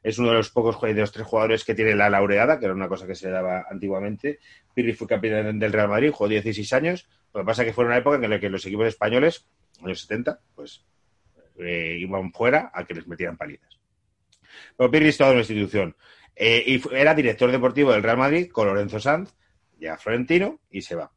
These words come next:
Entonces él tiene un informe de la plantilla de ese año que filtra al diario as, a J J Santos, que la habían echado de Televisión Española y le estaba currando en el diario as.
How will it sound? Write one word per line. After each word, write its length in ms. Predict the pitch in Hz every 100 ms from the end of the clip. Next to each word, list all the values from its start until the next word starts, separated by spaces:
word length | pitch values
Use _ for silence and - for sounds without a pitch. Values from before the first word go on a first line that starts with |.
| _ - - _
Entonces 280 | - 151 160
él 100 | 151
tiene 160 | 151
un 60 | 160
informe 280 | 156 175 160
de 80 |
la 100 | 123
plantilla 360 | 107 104 131 135
de 60 | 135
ese 180 | -
año 320 | 151 156 165 170
que 140 | 131
filtra 460 | 113 151 156 120 90
al 300 | - 98 95
diario 340 | 101 123 143 156
as, 220 | 185 -
a 60 |
J 240 | - 120 113
J 240 | 120 110
Santos, 420 | 110 151 151 156 -
que 160 | 101
la 60 | 92
habían 180 | 101 110
echado 180 | 107
de 60 | 123
Televisión 300 | 95 90 117
Española 320 | 123 135 175
y 20 |
le 40 | 160
estaba 220 | - 104
currando 280 | 95 101 95
en 60 |
el 60 | 87
diario 300 | 82 76 67
as. 160 | -